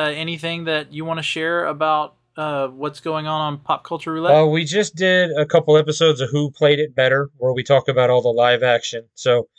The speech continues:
Speaker 2: to get away from animation. But we,
Speaker 1: <laughs>
Speaker 2: we te-, kept it to just live action, of, like, who played Nick Fury better, David Hasselhoff or Samuel L. Jackson. I mean, that's an easy
Speaker 1: Oh, it's, it's the Hoff. I mean, come
Speaker 2: But
Speaker 1: on.
Speaker 2: you know what?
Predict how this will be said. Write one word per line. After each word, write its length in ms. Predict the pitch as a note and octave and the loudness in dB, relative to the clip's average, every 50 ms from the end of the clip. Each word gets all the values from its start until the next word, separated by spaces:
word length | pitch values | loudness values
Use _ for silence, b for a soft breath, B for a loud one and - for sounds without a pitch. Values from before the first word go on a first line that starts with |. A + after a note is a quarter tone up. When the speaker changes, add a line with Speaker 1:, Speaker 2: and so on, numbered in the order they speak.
| _ _ - | _ _ -6
Speaker 2:
to 60 | A#2+ | -2
get 120 | C3+ C#3+ | 0 0
away 200 | C3+ C3 C3 B2+ | 2 4 2 2
from 180 | A#2 C3 B2 A#2+ | 0 -2 -2 -2
animation. 640 | B2 B2 A#2+ A#2 A#2 A#2 A#2+ A#2+ - G#2+ G2+ - _ _ _ _ | 0 0 0 0 0 0 0 0 -4 -8 -8 -10 _ _ _ _
But 180 | - - C#3+ C3+ | 4 4 4 4
we, 200 | C#3+ C#3+ D3 D3+ | 4 2 0 0
Speaker 1:
<laughs> 60 | C#3 | 0
Speaker 2:
we 120 | D3 D3+ C#3 | -2 -2 -2
te-, 260 | - - F3 F3 E3 | 0 2 2 2 2
kept 260 | - - E3+ D#3+ - | 2 0 0 0 0
it 120 | D#3+ D#3 - | -8 -10 -10
to 100 | C3+ A#2+ | -12 -8
just 480 | - B2+ D3 D3+ C#3+ - - - _ | 0 2 2 2 2 0 -10 -10 _
live 280 | C#3+ C#3 C3 C3 B2+ A#2 | 2 4 4 4 4 4
action, 400 | B2 A#2 A#2 A2+ - B2 B2 A#2+ | 4 4 2 0 -2 -8 -6 -8
of, 120 | A#2 G#2+ A2 | -8 -4 -2
like, 200 | A2+ G#2 G2 - _ _ _ _ _ _ _ _ _ _ | -2 -2 -2 -4 _ _ _ _ _ _ _ _ _ _
who 200 | C3 C3+ C3+ B2 | -4 -2 -2 -4
played 680 | - - B2+ C3 B2 B2 A#2+ A#2+ A#2 A2+ A2+ A2+ G#2 - - _ _ _ _ _ _ - | -4 2 4 6 6 6 6 6 4 0 -2 -4 -8 -10 -18 _ _ _ _ _ _ -4
Nick 180 | B2 B2 - | -4 -4 -2
Fury 340 | - - B2+ B2 A#2 A2+ A2+ | -2 0 0 2 2 0 0
better, 300 | G2 A2 G#2 G2 F#2 F2+ E2+ | 0 0 0 0 0 -2 0
David 260 | A2 A2 A2+ A2+ G#2+ | 0 0 2 2 2
Hasselhoff 520 | A2 A2+ A2+ A2 - A#2 A2+ A#2 A2+ - | 4 2 2 4 2 4 4 4 2 0
or 40 | G#2 | -4
Samuel 380 | - - A2+ A2 A2 G#2+ G#2+ G#2+ | -6 -4 -4 -4 -4 -4 -4 -4
L. 60 | G#2 | -4
Jackson. 420 | G2 A2 G2+ F2+ F2 - - E2+ D#2+ _ _ _ _ _ _ _ | -4 -4 -6 -6 -6 -12 -18 -20 -20 _ _ _ _ _ _ _
I 40 | - | -10
mean, 160 | A2+ A2 G#2 - _ | -10 -10 -10 -6 _
that's 260 | A#2 A2+ B2+ - - | 2 2 2 0 -2
an 100 | B2 A#2 | -6 -6
easy 320 | A#2 A#2+ A#2+ A#2+ B2+ A#2+ - _ | -6 -8 -6 -6 -6 -8 -8 _
Speaker 1:
Oh, 140 | E3+ F3 C#3 | -8 -8 -8
it's, 220 | G#2+ - - - - | -8 -10 -14 -18 -18
it's 220 | A#2 A#2 - - | -18 -18 -18 -16
the 100 | - A#2+ | -16 -12
Hoff. 440 | G#2 - F3+ D#3 G2 D#2 - - - | -6 -4 -2 -2 -4 -4 -8 -12 -14
I 120 | D3 - A#2+ | -12 -12 -12
mean, 240 | C3 B2+ A#2+ A2+ A2+ | -12 -12 -14 -12 -8
come 80 | C#3 | -4
Speaker 2:
But 120 | B2 B2+ A#2 | -4 -4 -2
Speaker 1:
on. 40 | |
Speaker 2:
you 120 | B2 D#3 E3+ | -2 0 2
know 120 | F#3+ G3 | 2 2
what? 260 | F#3 F#3 G3+ G#3 - | 4 2 2 2 0